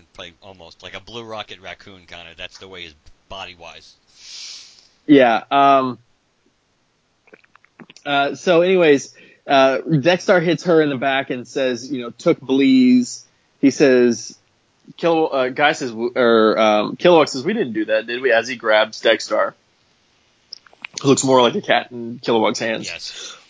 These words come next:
Speaker 2: And, uh, Guy says he's crazier than, uh, and then Hal says, "You're gonna see a bag of cats, weren't you?" He's like, "Maybe, you don't know." <laughs> And, um,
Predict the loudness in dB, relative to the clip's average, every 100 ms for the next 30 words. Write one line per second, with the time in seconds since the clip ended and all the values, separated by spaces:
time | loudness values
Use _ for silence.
0 | _ _ _ -4 0 2 4 4 4 0
1 | -4 -8 _ _ -18 -12 -8 -2 2 2
2 | 2 2 2 2 -2 0 2 2 2 0
3 | 0 -2 -6 -6 -6 -6 -6 -6 -6 -6
4 | -4 0 0 -2 -4 -6 -10 -16 -16 -14
5 | -10 -6 -4 -4 -6 -4 -4 -4 -12 -12
6 | -12 -12 -12 -10 -6 -6 -8 -12 -12 -12
7 | -14 -16 _ -20 -20 -12 -2 0 2 0
8 | 0 -4 _ _ _ -20 -20 _ -4 0
9 | 0 0 -2 0 -2 -4 -8